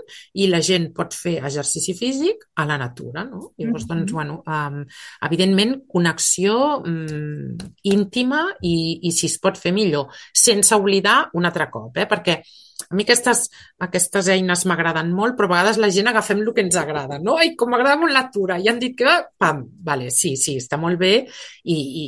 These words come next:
Speaker 1: i perfecte, però no t'oblidis, pues, de, d'aquesta prescripció que un professional t'ha de fer i que en funció de, de com estigui el teu cos en aquests moments, doncs, a part de natura, pues, hauràs de fer algunes cosetes més."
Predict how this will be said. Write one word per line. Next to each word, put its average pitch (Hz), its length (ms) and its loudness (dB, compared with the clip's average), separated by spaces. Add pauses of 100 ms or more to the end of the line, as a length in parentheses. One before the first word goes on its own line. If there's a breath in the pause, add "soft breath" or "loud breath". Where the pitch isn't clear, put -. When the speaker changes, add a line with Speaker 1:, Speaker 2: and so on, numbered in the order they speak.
(120)
Speaker 1:
i 147 100 -12
perfecte, 202 600 0
però 156 220 2
no 147 60 -4
t'oblidis, 160 540 -4
pues, 147 200 -8
de, 135 180 -6
d'aquesta 143 380 -6
prescripció 165 680 -4
que 180 80 -4
un 151 80 -2
professional 151 560 -6
t'ha 156 140 -8
de 165 100 -2
fer 214 260 2 (640 loud breath)
i 135 80 -6
que 170 80 -2
en 147 80 -2
funció 165 400 -2
de, 151 140 0 (500 loud breath)
de 151 220 -6
com 160 200 -2
estigui 156 340 0
el 151 100 -6
teu 156 160 0
cos 165 180 0
en 160 120 -2
aquests 160 240 -6
moments, 202 380 -2
doncs, 151 280 2
a 123 80 -6
part 147 180 -2
de 151 100 0
natura, 202 600 4
pues, - 160 -2 (260)
hauràs 143 300 -2
de 143 80 -4
fer 135 160 -8
algunes 151 320 -8
cosetes 127 500 -10
més." - 380 -12